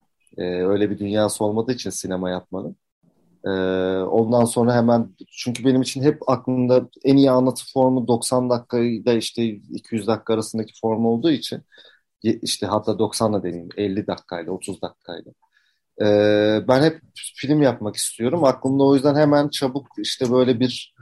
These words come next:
e, hayatı toparlayıp hemen bir film daha yapmak var. Bir, yine aklımda bir şeyler var. Umarım, e, umarım Halil Ayris falan yine kabul eder.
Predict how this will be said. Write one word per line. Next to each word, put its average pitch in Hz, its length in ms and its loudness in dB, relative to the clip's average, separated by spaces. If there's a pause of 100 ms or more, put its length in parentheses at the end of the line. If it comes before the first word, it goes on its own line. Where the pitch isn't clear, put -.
(600)
e, 110 360 2 (160)
hayatı 117 520 2
toparlayıp 123 680 0 (800)
hemen 117 280 2
bir 117 60 -2
film 117 300 -2
daha 113 180 4
yapmak 127 440 0
var. 98 240 0
Bir, 120 180 0 (280)
yine 120 480 0
aklımda 113 460 -2
bir 110 60 -10
şeyler 110 400 -2
var. 107 360 -4
Umarım, 107 460 -6 (800)
e, 101 80 -6 (600)
umarım 104 440 -4
Halil 101 320 -2
Ayris 101 260 -2
falan 107 240 -4
yine 101 180 -8
kabul 98 240 -12
eder. - 360 -12